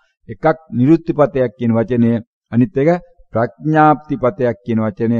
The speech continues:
අනිත් එක අදිවචන පත කියන වචනය. අදිවචන පතයක්, ප්‍රඥාප්තිපතයක්, එහෙම නැත්නම් නිරුත්තිපතයක් පින්නතු. ඔන්න ඔය වචන තුන පාවිච්චිලා දෙන්නේ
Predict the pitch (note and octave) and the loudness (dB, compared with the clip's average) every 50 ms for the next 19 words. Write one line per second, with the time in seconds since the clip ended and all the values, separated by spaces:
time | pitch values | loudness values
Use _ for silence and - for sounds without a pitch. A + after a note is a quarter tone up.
0 | A#2 A2 - _ _ _ _ D#3 A2+ A#2 A#2 F#2+ - A2 A2 F2+ A2 A2 G#2 - | -4 -6 -8 _ _ _ _ -6 -2 -2 -2 -4 -4 -8 -6 -4 -4 -6 -6 -8
1 | _ _ _ _ _ - - G#2+ A#2+ B2+ D3+ D#3+ D#3 D3 D3 C#3 - - C3+ C3+ | _ _ _ _ _ -12 -10 -8 -2 2 4 4 6 6 4 2 2 0 0 0
2 | D3 D3+ - - B2 A#2 - - C3 B2+ G#2 A#2 A#2+ B2+ A#2+ A2 - - F2+ F#2 | 0 -2 -2 -2 -4 -4 -2 -4 -8 -6 -4 -4 -2 -2 -2 -2 -4 -8 -16 -20
3 | - _ _ _ _ _ _ _ _ _ _ - G#2 A2 A#2+ C3+ D#3 D#3+ D#3 D3+ | -20 _ _ _ _ _ _ _ _ _ _ -10 -10 -6 -2 2 4 4 4 4
4 | C#3+ - C#3+ B2+ B2 A2 - - A2+ - - A#2+ A#2 A2+ A2 G#2 _ _ _ _ | 2 0 0 0 0 0 -2 -4 -6 -4 -4 -2 -2 -2 -2 -4 _ _ _ _
5 | _ _ _ _ - A2+ A#2 A2+ _ D3+ D#3 D#3+ D#3+ D#3 D3+ D3 C#3+ - - C#3 | _ _ _ _ -6 -6 -6 -6 _ -4 -2 0 0 2 0 -2 -4 -6 -12 -10
6 | G#2+ A#2+ A2+ G#2+ - A2+ A2+ A#2 A2+ A2 _ _ _ _ _ _ - A2+ A#2 G2+ | -6 -6 -6 -6 -4 -4 -4 -4 -4 -6 _ _ _ _ _ _ -10 -8 -8 -8
7 | - A#2+ A#2 A#2 A2 - - _ _ - G#2+ A2 B2 C#3+ D3+ E3 E3 D#3+ - - | -8 -6 -6 -6 -6 -8 -10 _ _ -4 0 4 4 6 6 6 4 2 0 -4
8 | D#3+ D3+ C#3+ B2+ B2 A#2 - B2 A#2+ A#2 A#2 - _ _ - A#2+ A2+ G#2+ F#2 - | -2 -2 -2 -2 -4 -4 -2 -2 -2 -2 -4 -6 _ _ -10 -8 -6 -6 -8 -10
9 | _ _ _ _ _ _ _ _ _ - - B2 B2 B2 B2 A#2 A#2 A2 - _ | _ _ _ _ _ _ _ _ _ -6 -2 2 2 4 4 2 0 -2 -6 _
10 | _ _ _ - G#2+ A#2 A#2 - E3 E3 D#3+ D3+ A#2+ D3 D3 C3+ A#2+ B2+ B2+ B2+ | _ _ _ -10 -8 -8 -6 -4 -2 -2 -2 -2 -4 -4 -4 -2 -2 0 0 0
11 | A2+ - B2 A#2+ A#2+ A#2 A#2 A2+ A#2 A#2 A#2 G#2 | -2 -4 -6 -6 -6 -4 -4 -4 -4 -4 -6 -8